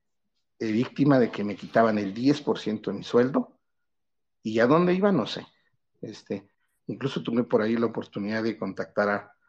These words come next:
la señora Elena en su momento, pero bueno, me imagino por trabajo, ella después salió del país cuando estaba presionada y ya no pudimos ver,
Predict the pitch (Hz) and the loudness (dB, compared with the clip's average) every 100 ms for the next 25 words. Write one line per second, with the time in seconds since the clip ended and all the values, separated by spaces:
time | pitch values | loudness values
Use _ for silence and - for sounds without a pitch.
0 | _ _ _ 110 107 104 107 101 110 110 | _ _ _ -10 -2 0 2 2 2 0
1 | 104 104 101 113 117 - - 104 110 113 | 0 -2 0 0 0 0 0 0 2 0
2 | 101 - _ _ _ _ _ 107 101 98 | -2 -8 _ _ _ _ _ -2 0 2
3 | 117 117 113 - 107 110 123 123 117 110 | 2 2 0 0 4 6 6 6 6 4
4 | 95 - 110 - 98 107 104 - 98 104 | 2 -2 0 0 0 2 0 -2 -2 -2
5 | 123 - 117 107 - 110 107 92 - 107 | -4 -6 -14 -14 0 0 0 -4 -4 2
6 | 117 113 113 113 - 107 110 110 - 107 | 2 4 2 0 -2 -2 -2 -2 -2 -2
7 | 104 | -2